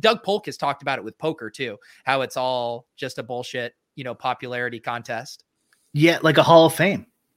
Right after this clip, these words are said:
Speaker 1: There you go. D F S
Speaker 2: Right,
Speaker 1: Hall of
Speaker 2: so,
Speaker 1: Fame.
Speaker 2: like, yeah, Cle-, Clemens and Bonds would be in the Hall of Fame if it was decentralized.
Speaker 1: <laughs> True. Yeah.
Speaker 2: Right?
Speaker 1: Yeah.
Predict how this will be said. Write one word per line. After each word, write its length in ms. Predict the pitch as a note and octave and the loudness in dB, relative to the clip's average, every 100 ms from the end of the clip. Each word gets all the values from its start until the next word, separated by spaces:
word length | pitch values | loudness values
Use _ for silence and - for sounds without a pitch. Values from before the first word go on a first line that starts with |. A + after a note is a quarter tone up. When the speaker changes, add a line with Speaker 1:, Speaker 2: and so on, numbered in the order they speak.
| _ _ _ B2+ | _ _ _ -4
Speaker 1:
There 100 | D#3 | -2
you 120 | A#3+ | -2
go. 220 | A#2 D3+ | -6 -8
D 140 | C3+ | -6
F 140 | C#3 C#3 | -6 -4
S 140 | C#3 | 2
Speaker 2:
Right, 80 | D3+ | 2
Speaker 1:
Hall 80 | C#3 | 2
of 60 | |
Speaker 2:
so, 160 | - E3+ | 4 6
Speaker 1:
Fame. 60 | E3 | 8
Speaker 2:
like, 280 | D#3+ D3 - | 8 6 4
yeah, 200 | G3+ - | 4 4
Cle-, 300 | - F3+ - | 0 -2 -2
Clemens 440 | - F#3 A3 E3+ | 2 6 6 6
and 100 | F3 | 2
Bonds 360 | D3 D3+ D3+ C#3 | 4 4 4 0
would 100 | B2+ | 0
be 140 | C3 | 0
in 60 | B2+ | 0
the 60 | |
Hall 220 | A2 B2 A2+ | -2 -2 -2
of 80 | |
Fame 260 | - G#2+ G2 | -4 -6 -8
if 140 | F#2 | -8
it 100 | A2+ | -8
was 200 | G2+ G#2 | -6 -8
decentralized. 840 | - G#2 G2+ F#2+ - - - - _ _ _ _ _ _ _ - | -10 -10 -10 -10 -14 -18 -20 -20 _ _ _ _ _ _ _ -18
Speaker 1:
<laughs> 500 | - G3 - A3+ - | -6 -6 -2 -2 -2
True. 300 | - A#2+ - - D3+ - | -10 -10 -10 -12 -14 -14
Yeah. 80 | C#3 | -6
Speaker 2:
Right? 400 | C#3 C3 C#3+ - _ _ - _ _ | 2 4 4 0 _ _ -20 _ _
Speaker 1:
Yeah. 300 | D3+ C3+ A#2 | -8 -6 -6